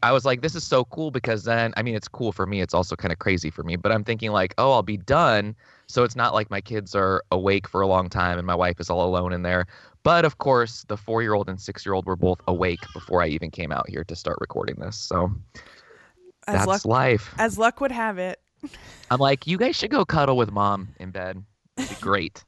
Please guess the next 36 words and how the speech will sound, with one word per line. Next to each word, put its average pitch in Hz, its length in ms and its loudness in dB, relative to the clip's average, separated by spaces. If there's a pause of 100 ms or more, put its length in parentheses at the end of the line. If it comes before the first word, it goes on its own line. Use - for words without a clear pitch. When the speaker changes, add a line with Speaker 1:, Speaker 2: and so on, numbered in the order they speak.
(140)
Speaker 1:
<laughs> - 840 -6
Speaker 2:
Who 311 220 2
doesn't 330 280 0
wanna 180 220 -2
go 170 160 -6
do 151 220 -8
that? 147 260 -4 (1080)
Speaker 1:
Usually 131 440 4
children 98 540 2 (100)
on 98 120 0
a 95 60 -2
Saturday 92 340 0
morning. 90 440 -6
<laughs> - 40 6 (180)
Speaker 2:
Oh, 254 440 2
really? 339 520 0
I 269 200 2
used, - 260 -8
I 220 80 -2
used 311 160 -4
to 202 80 -10
love 180 240 -6
crawling 170 260 -10
in 165 60 -12
bed 160 160 -10
with 156 100 -12
my 156 140 -10
parents. - 480 -14 (1900)
Speaker 1:
So 175 140 2
how 165 140 6
have 190 100 2
you 214 80 -6
been? 220 240 4
What's 185 240 -2
new? 185 300 0 (1080)
Speaker 2:
Oh, 285 500 2